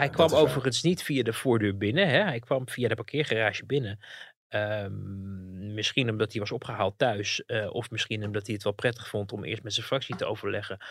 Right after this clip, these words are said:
Speaker 2: alvorens de media te zoeken. Dus ik vond van die transparantie en welwillendheid, eh,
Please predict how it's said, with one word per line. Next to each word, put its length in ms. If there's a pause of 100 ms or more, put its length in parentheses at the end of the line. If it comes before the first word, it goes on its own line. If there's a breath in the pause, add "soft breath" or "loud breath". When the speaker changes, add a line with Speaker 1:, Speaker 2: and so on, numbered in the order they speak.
(180 loud breath)
Speaker 2:
alvorens 420
de 100
media 480
te 100
zoeken. 280
Dus 140
ik 100
vond 240
van 180
die 180 (280 loud breath)
transparantie 720
en 100
welwillendheid, 960
eh, 120